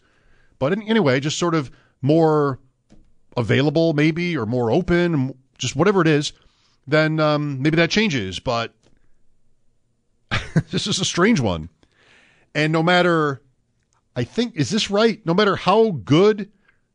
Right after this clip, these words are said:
Jordan Love looks in practice or what they think his potential is,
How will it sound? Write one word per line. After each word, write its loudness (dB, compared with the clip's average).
Jordan 2
Love 2
looks -2
in 2
practice -2
or 0
what -2
they 2
think -2
his -2
potential -4
is, -2